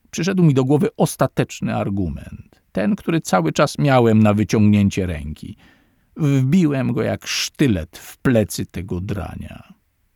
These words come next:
"Jeśli chodzi o Tarzana, nie jestem pewien. Ale ona na pewno jest człowiekiem. Przecież wierzy w bogów". Thorwaldsen odwrócił się i spojrzał na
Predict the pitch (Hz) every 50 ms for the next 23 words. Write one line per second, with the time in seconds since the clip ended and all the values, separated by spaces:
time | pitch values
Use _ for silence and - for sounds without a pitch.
0 | _ _ _ _ _ _ _ _ _ - 254 185 - - 190 190 190 180 175 175
1 | - 156 147 139 123 127 120 107 101 101 110 123 135 135 135 131 - - - 165
2 | - - 190 - 98 - 85 82 85 - - _ _ _ _ _ _ _ _ -
3 | - - - - 127 120 123 - - - 143 127 123 127 135 139 131 - - 185
4 | 160 123 107 92 95 98 110 123 117 104 - - - - - - - 131 117 104
5 | 98 101 98 90 - - - 87 92 92 - _ _ _ - 107 - - 110 104
6 | - - 113 110 123 127 117 117 107 101 107 113 113 117 120 123 143 190 190 127
7 | 95 85 73 - - - _ _ _ _ _ _ _ _ _ _ _ _ _ _
8 | _ _ _ _ _ _ _ _ _ _ _ - - 175 170 165 - 139 131 135
9 | - - - 147 - - - - 151 123 123 120 123 143 139 - - - 139 131
10 | - - - - 101 107 - - - - 117 98 85 78 76 - - 76 71 69
11 | 69 - -